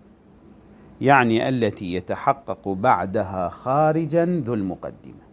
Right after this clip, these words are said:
تلك كانت تفصيلات ثلاثة. طبعًا إذا ضممناها إلى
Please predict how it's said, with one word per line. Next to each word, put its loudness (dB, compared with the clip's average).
تلك 2
كانت 2
تفصيلات -2
ثلاثة. -14
طبعًا 0
إذا 4
ضممناها 2
إلى -2